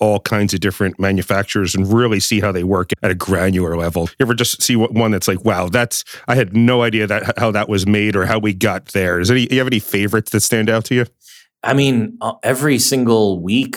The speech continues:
Speaker 2: we have a handful of new customers, and there's, it's all sorts of cool stuff, like little rotor caps for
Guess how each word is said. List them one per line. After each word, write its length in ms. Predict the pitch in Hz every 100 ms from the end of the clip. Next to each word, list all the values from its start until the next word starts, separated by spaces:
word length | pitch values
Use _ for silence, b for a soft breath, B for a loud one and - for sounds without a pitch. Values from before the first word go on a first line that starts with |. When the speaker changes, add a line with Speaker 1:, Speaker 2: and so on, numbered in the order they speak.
| -
Speaker 2:
we 140 | 95 92
have 480 | 98 95 90 85 -
a 100 | 85
handful 460 | 82 104 107 107 90
of 80 |
new 120 | 92 95
customers, 560 | 104 92 - 120 110
and 280 | 92 85 85 -
there's, 440 | 92 90 85 -
it's 260 | 90 82 -
all 220 | 90 101
sorts 260 | 98 117 -
of 60 | 82
cool 260 | - 85
stuff, 380 | 82 87 85 -
like 280 | 85 85 -
little 320 | 104 101 101
rotor 560 | 90 95 101 95 92 87 87
caps 360 | 101 90 -
for 380 | - 92 90